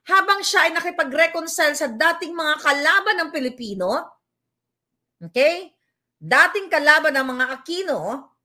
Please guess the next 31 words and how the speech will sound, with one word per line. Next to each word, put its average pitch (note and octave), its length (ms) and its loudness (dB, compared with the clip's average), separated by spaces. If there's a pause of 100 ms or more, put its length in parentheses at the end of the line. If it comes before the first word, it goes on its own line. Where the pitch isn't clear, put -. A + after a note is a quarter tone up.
(320)
Cuangco E4 480 0
Aquino, C4 720 -6 (300)
when D#4+ 160 -10
you F#4+ 80 -6
say F4+ 320 -4
Cuangco D#4+ 560 -2
Aquino, A#3 640 -8 (240)
ito E4+ 240 -2
yung F4+ 240 -4
fir-, D4+ 400 0
yung, D4 160 -8
yung D4 240 -8
immediate C#4 480 -6
family A#3+ 480 -4
ni A#3+ 320 -6 (240)
Cory B3+ 320 2
Aquino, B3 800 -4 (160)
ni A3 160 -6
Noynoy, A#3+ 720 -2
yan A#3 160 -2
sila G#3 320 -6
Chris, B3 320 -8
mga F3 320 -10
kapatid G#3 260 -6
niya, A#3 240 -6 (220)
yan F4+ 260 0
yung F#4+ 140 -4
mga E4+ 320 0
naging D4+ 240 -6
kalaban A#3 560 2
ng A#3 100 -6